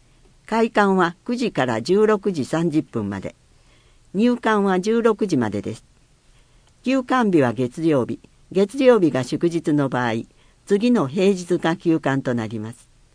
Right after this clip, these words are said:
電話は零七三四七一の六一二三、ファックスは零七三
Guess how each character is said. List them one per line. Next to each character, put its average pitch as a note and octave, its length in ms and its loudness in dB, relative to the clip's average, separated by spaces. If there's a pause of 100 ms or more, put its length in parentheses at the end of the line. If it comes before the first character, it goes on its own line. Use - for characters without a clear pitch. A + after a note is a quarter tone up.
(760)
電 A3 260 2
話 G3+ 140 2
は E3 200 -2 (340)
零 B3 300 4
七 A3 320 0
三 A#2 340 -6 (320)
四 A#3+ 320 2
七 G#3+ 280 0
一 B2 280 -4
の A#2+ 260 -4
六 F#3+ 360 0
一 G#3 320 -2
二 C#3+ 240 0
三、 A2+ 320 -6 (520)
フ G3+ 80 -4
ァ G#3+ 60 0
ッ - 40 -4
ク - 140 -20
ス A#2+ 160 -6
は A#2 220 -2 (420)
零 A#3+ 340 4
七 G#3+ 300 0
三 A#2 380 -8